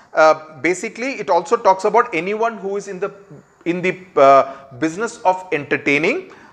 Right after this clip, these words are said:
uh, then he would al-, always al-, obviously charge money for the entertainment that he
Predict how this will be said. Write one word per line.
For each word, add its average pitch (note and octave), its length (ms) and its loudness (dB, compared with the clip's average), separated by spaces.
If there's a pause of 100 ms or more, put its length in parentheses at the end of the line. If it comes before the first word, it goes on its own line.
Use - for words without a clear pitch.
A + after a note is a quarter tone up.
uh, D3+ 600 4 (160)
then G#3+ 440 -4
he F#3 280 -8
would F3+ 260 -6
al-, D#3+ 500 0
always E3 380 4
al-, D#3 300 0
obviously E3 400 -4
charge F#3+ 440 2
money F3 280 -6
for E3 160 -4
the A3 180 -2
entertainment F3 800 -4 (280)
that C#3 220 2
he C4+ 260 -6